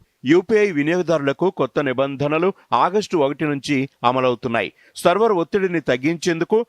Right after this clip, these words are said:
ఒక రోజులో బ్యాంక్ బ్యాలెన్స్ చెక్ చేసే సంఖ్యను ఒక్కో యాప్కు యాభై సార్లకు పరిమితం చేసింది నేషనల్ పేమెంట్స్ కార్పొరేషన్ of ఇండియా. అంటే వేర్వేరు యాప్లలో ఈ పరిమితి వర్తిస్తుంది. అలాగే ఆటోపే లావాదేవీలు పీక్ అవర్స్లో, అంటే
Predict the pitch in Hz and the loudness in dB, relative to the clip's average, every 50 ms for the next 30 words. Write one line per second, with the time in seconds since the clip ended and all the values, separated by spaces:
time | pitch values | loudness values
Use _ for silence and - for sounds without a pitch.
0 | _ _ _ - 151 170 - 220 196 208 220 208 247 214 208 226 190 151 151 156 | _ _ _ -2 -2 0 0 2 2 2 0 0 2 2 2 2 2 0 0 0
1 | 175 185 202 190 190 190 190 196 196 190 - - 196 180 - 151 131 135 135 180 | 0 -2 -2 -2 0 0 0 0 -2 -4 -4 -4 -6 -4 -2 -4 -4 -2 -2 -2
2 | 190 - - 180 151 - 151 123 131 - 180 175 160 135 113 _ _ _ - 143 | -2 -2 -2 -4 -4 -2 -4 -4 -2 -2 -2 0 0 -2 -4 _ _ _ -2 -2
3 | 135 - 208 196 170 151 151 156 - _ - 151 131 135 - _ _ - 123 139 | 0 2 2 2 4 4 2 0 -2 _ 0 0 0 0 -2 _ _ 0 2 2
4 | 156 160 185 196 175 - 190 180 185 202 185 156 160 180 - - 143 143 160 175 | 2 2 0 -2 -2 0 0 0 0 0 0 0 0 -2 0 0 -2 0 -2 -2
5 | 165 185 180 156 170 170 - - 180 175 165 156 143 - - - - 131 143 160 | -4 -4 -4 -2 -4 -4 -2 -2 -2 -2 -2 -2 -2 -4 -10 -14 -6 -2 0 0
6 | 196 196 - - 220 214 208 - - 175 170 175 185 190 180 - - - 156 147 | 0 0 -2 -4 -4 -4 -4 -2 -2 -2 0 0 -2 -4 -6 -8 -6 -2 0 0
7 | 147 - - 160 170 165 - 165 170 120 - 151 135 131 127 110 87 - _ _ | 0 0 -2 -4 -2 -4 -4 -2 -2 -2 -2 -2 -2 0 0 0 -2 -4 _ _
8 | _ _ _ - 143 156 - 180 131 104 - _ _ _ - 120 160 202 226 233 | _ _ _ -6 -4 -2 0 0 -2 -2 -6 _ _ _ -2 0 0 2 2 2
9 | 247 247 233 - - - 139 151 151 - 160 156 147 147 143 147 151 139 139 143 | 2 0 0 0 0 0 0 0 0 0 0 0 2 2 0 0 -2 -2 -2 -2
10 | 143 - - 123 135 151 151 - 147 131 123 - - 139 - - - 139 127 110 | -2 0 -2 -2 -2 -2 -2 -2 -2 -2 -2 -4 -6 -8 -6 -4 -4 -4 -2 -4
11 | - - _ _ _ 120 131 160 160 160 135 110 - _ _ _ - 127 143 202 | -6 -8 _ _ _ -2 -2 0 0 0 -2 -4 -6 _ _ _ 0 2 2 2
12 | - - 220 208 - 220 214 - - - 127 131 143 156 165 170 156 160 151 139 | 2 0 -2 0 2 0 0 0 0 0 0 0 2 2 0 0 0 0 0 0
13 | 135 131 135 139 135 _ _ _ - 170 190 208 - - - 135 135 135 127 - | 0 0 0 0 -2 _ _ _ -2 -2 -2 -2 -4 -2 0 0 0 0 0 -2
14 | 131 123 107 - - 135 143 - 170 151 | -2 -2 -2 -2 -2 -4 -2 -2 -2 -2